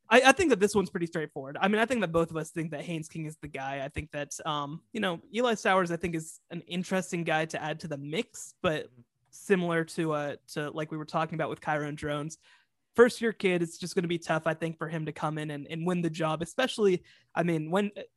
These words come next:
when is the last time Jimbo started a, a true freshman quarterback, right? Like, it's been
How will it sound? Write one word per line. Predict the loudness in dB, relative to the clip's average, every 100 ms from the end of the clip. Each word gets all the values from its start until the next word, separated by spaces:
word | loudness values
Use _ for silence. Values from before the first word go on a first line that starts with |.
| _
when | 4 4
is | 4
the | 4
last | 2 2
time | -2 0
Jimbo | 0 0 -2
started | -2 -4 -4 -8
a, | -8 -8
a | -8
true | -4 -4
freshman | -4 -8 -8
quarterback, | -10 -10 -14 -10
right? | -6 -6
Like, | -8
it's | -10
been | -10 -10